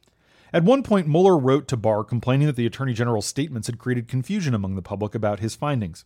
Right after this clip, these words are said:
But Barr's tried to downplay that disagreement, calling Mueller's letter, quote, "a bit snippy." Mueller has appeared before Congress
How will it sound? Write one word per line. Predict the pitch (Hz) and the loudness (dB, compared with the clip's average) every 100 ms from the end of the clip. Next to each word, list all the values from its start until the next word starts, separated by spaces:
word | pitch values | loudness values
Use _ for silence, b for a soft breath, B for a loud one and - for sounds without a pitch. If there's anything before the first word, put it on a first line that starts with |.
| b b b - | b b b -4
But | 214 | 0
Barr's | 208 214 - | 4 2 2
tried | 180 151 | 0 2
to | 131 | 4
downplay | 120 123 120 117 107 | 4 2 0 -2 0
that | 110 98 | 0 -2
disagreement, | 104 104 107 87 78 _ | -6 -4 -6 -6 -8 _
calling | - 113 107 | -4 0 0
Mueller's | 104 107 98 | 0 0 -2
letter, | 98 98 101 | -4 -2 -4
quote, | - - 117 110 _ - | -6 -2 0 -2 _ -6
"a | |
bit | 135 170 | -2 -2
snippy." | - 135 151 95 82 _ _ _ b b b b b - | -2 -6 -6 -6 -10 _ _ _ b b b b b 6
Mueller | 147 214 269 254 - _ | 8 8 6 0 -6 _
has | - 165 | -2 2
appeared | 147 - - 160 160 | 2 -2 -6 -4 -2
before | 170 131 117 | -4 -2 -6
Congress | - 123 135 139 | -2 -2 0 -2